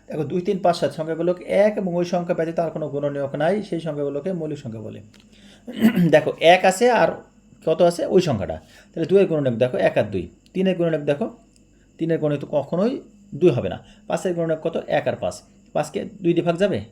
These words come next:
তিন দিয়ে ভাগ যাবে? চার দিয়ে ভাগ যাবে? যাবে না। ভাগ যাবে, কিন্তু অবশিষ্ট থাকবে। সাতের গুণনীয়ক দেখো, এক আর সাত।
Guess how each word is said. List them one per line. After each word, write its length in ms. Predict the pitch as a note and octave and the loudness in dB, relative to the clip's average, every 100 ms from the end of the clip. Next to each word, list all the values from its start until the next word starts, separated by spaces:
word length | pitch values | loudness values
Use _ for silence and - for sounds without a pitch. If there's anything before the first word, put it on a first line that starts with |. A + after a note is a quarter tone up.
| _ | _
তিন 140 | - D#3+ | -6 -2
দিয়ে 140 | F3 | 0
ভাগ 100 | E3 F3+ | 0 0
যাবে? 220 | G#3 C#3+ - | -2 -4 -6
চার 160 | - A#2 | 0 0
দিয়ে 140 | A2 G#2 | 0 -6
ভাগ 120 | G#2 | -4
যাবে? 240 | D#3+ D#3 G#2 | -2 -2 -4
যাবে 200 | - B2 G#2 | -2 -2 -2
না। 80 | D#2 - _ _ | -8 -14 _ _
ভাগ 160 | G#2+ C3+ | -2 0
যাবে, 180 | G3+ F3 E3+ | 4 2 2
কিন্তু 160 | F3 | -2
অবশিষ্ট 280 | D3+ C#3+ C3 | -2 -2 -6
থাকবে। 320 | A2+ A2+ - - - _ _ _ _ _ _ _ _ - _ - - - - | -6 -6 -8 -12 -14 _ _ _ _ _ _ _ _ -18 _ -20 -20 -20 -18
সাতের 300 | - E3+ G3 | -6 0 2
গুণনীয়ক 280 | E3+ D3+ B2+ | 4 2 4
দেখো, 200 | B2+ D#3+ | 2 2
এক 220 | - F3 E3+ | 4 4 4
আর 120 | C3+ - | 0 0
সাত। 180 | A2 | -2